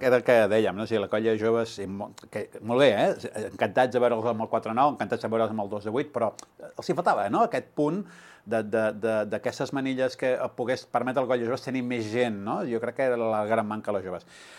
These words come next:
Home, eh, números molts, és a dir, mm, jo crec que ni el més, eh, optimista de la colla de joves hagués pensat que a quinze d'agost tindrien ja onze, tres dos de nou descarregats. Això és una cosa inèdita a la colla de joves dels Xicats de Valls. Eh, aquests Pilar,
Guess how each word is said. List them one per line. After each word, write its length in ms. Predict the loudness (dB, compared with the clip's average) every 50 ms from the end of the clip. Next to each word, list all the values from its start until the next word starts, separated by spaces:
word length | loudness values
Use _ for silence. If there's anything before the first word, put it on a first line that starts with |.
| -20 -12 -4
Home, 160 | -2 2 4 4 4 4 4
eh, 140 | 4 2 2
números 380 | 2 0 0 2 2 2 0 2
molts, 300 | 2 2 2 2 0 -6
és 60 | -4 -2
a 20 |
dir, 140 | -2 -2 -2 -2 -4
mm, 460 | -8 -8 -8 -8 -10 -12 -10 -10 -6 0 0
jo 80 | 2 2
crec 160 | 2 2 2
que 100 | 2 0
ni 120 | 2 4 2
el 100 | 2 2 2
més, 300 | 2 2 2 0 -2 -2
eh, 240 | 0 2 4 4 4
optimista 540 | 2 2 -2 -4 -6 -6 -6 -6 -4 0 2
de 60 | 2
la 40 | 4
colla 200 | 4 2 2 2
de 40 | 2
joves 200 | 2 0 0 -2
hagués 160 | -2 -4 -4 -4
pensat 320 | -4 -6 -4 -4 -4 -4
que 220 | -2 0 0 0 2
a 140 | 2 0 0 0 -2
quinze 240 | -4 -4 -2 0
d'agost 320 | 2 2 4 2 2 0 -2
tindrien 320 | -4 -4 -2 -2 -2 0
ja 140 | 2 2 2 2 4
onze, 420 | 2 4 4 2 -2 -2 -2 -2 -2 0
tres 160 | 0 0 0
dos 160 | 0 -2 -2
de 20 |
nou 140 | -2 0 0
descarregats. 560 | 0 0 -2 -2 -2 0 0 0 -2 -2 -4 -10
Això 220 | -4 -2 0 0
és 80 | 0 0
una 100 | -2 -4
cosa 220 | -4 -2 -2 0
inèdita 480 | 0 0 0 2 4 4 4 4 2 2
a 60 | 0
la 60 | 0 0
colla 220 | -2 -4 -4 -4
de 20 | -6
joves 240 | -6 -6 -6 -6 -8
dels 140 | -10 -10 -10
Xicats 220 | -8 -8 -8 -6 -4
de 60 | -4
Valls. 240 | -4 -4 -6 -8 -14
Eh, 640 | _ -20 -20 -20 -20 -20 -20 -20 -20 -20 _ -4 -2 0
aquests 400 | 0 0 0 -2 -4 -4 -8 -12 -6
Pilar, 380 | 0 2 4 6 6 6 4